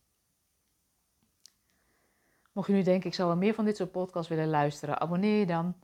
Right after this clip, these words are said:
Er komt heel regelmatig een nieuw, nieuwe aflevering online op het moment dat ik inspiratie voel, dat ik denk, "Oh, ik heb iets met je te delen." Mijn podcasts zijn over het algemeen kort, omdat het vaak een, eh, bewustwordingsmomentje is, een inzicht.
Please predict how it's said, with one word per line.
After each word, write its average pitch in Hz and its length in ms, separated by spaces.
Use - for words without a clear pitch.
Er - 100
komt 170 140
heel 190 140
regelmatig 175 600
een 170 100
nieuw, 180 300
nieuwe 175 460
aflevering 170 640
online 202 460
op 180 60
het 175 80
moment 180 180
dat 165 100
ik 170 60
inspiratie 180 600
voel, 160 260
dat 160 120
ik 156 80
denk, 156 160
"Oh, 165 80
ik 175 60
heb 170 100
iets 170 120
met 160 140
je 160 80
te 147 120
delen." 180 440
Mijn 185 140
podcasts 196 340
zijn 175 120
over 165 140
het 120 80
algemeen 160 380
kort, 214 360
omdat 156 160
het 151 120
vaak 170 400
een, 156 260
eh, 147 140
bewustwordingsmomentje 175 1080
is, 151 160
een 156 160
inzicht. 180 600